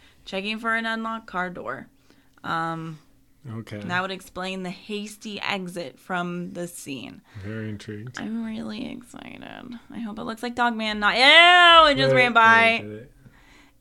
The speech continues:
Speaker 1: Ew, so it doesn't walk through. It's just, like, in the
Speaker 2: It's in the
Speaker 1: background.
Speaker 2: very back pa-, like, in the
Speaker 1: Scurry,
Speaker 2: dark. And
Speaker 1: yeah.
Speaker 2: you can't see it.
Speaker 1: And then that's it? Does it
Speaker 2: Wait,
Speaker 1: come back
Speaker 2: start
Speaker 1: for
Speaker 2: it again. Just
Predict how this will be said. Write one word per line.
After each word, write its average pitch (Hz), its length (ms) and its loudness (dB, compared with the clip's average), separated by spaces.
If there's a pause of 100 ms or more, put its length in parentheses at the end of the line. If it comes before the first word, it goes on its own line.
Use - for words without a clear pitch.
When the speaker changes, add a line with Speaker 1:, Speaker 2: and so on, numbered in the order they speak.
Speaker 1:
Ew, 269 560 0
so 233 180 0
it 240 120 2
doesn't 269 300 -4
walk 269 220 0
through. 233 380 -2
It's 208 300 -6
just, 226 240 -8
like, 202 180 -4
in 202 140 -6
the 190 80 -6
Speaker 2:
It's 185 60 -8
in 190 60 -10
the - 40 -18
Speaker 1:
background. 190 640 -2
Speaker 2:
very 247 560 2
back 190 420 -2
pa-, 170 320 -6
like, 131 240 2
in 151 80 4
the 135 180 2
Speaker 1:
Scurry, - 20 -
Speaker 2:
dark. 113 400 0
And - 100 -12
Speaker 1:
yeah. 117 260 -4
Speaker 2:
you 113 140 -4
can't 113 160 -10
see 104 260 -10
it. 101 180 -12 (220)
Speaker 1:
And 180 140 -12
then 170 100 -12
that's 175 220 -12
it? 190 180 -12
Does 247 160 -16
it 196 60 -10
Speaker 2:
Wait, 120 100 -2
Speaker 1:
come 113 120 -4
back 190 200 -4
Speaker 2:
start 131 360 -2
Speaker 1:
for 120 60 -2
Speaker 2:
it 110 80 -2
again. 101 300 -10
Just - 320 -12